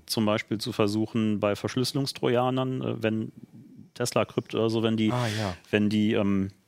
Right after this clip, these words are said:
Speaker 1: na, wenn schon, äh, Entschlüsselungsmethoden bekannt sind, äh,
Speaker 2: Ah,
Speaker 1: sind eben
Speaker 2: cool.
Speaker 1: ein paar Tools, äh, mit drin, mit denen du versuchen kannst, deine Dateien dann zu entschlüsseln.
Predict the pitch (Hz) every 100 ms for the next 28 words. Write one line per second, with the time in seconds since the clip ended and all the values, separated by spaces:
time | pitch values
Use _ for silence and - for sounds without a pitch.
0 | _ _ 104 104 - _ _ _ - -
1 | 110 107 - 110 104 104 104 104 110 110
2 | 135 143 135 123 127 117 131 117 110 -
3 | 113 135 143 131 117 - 113 113 127 101
4 | 110 - 131 127 - 123 107 104 110 110
5 | 113 107 107 110 110 107 113 107 110 107
6 | 107 - 107 104 104 - 110 107 104 -
7 | 95 131 - 120 113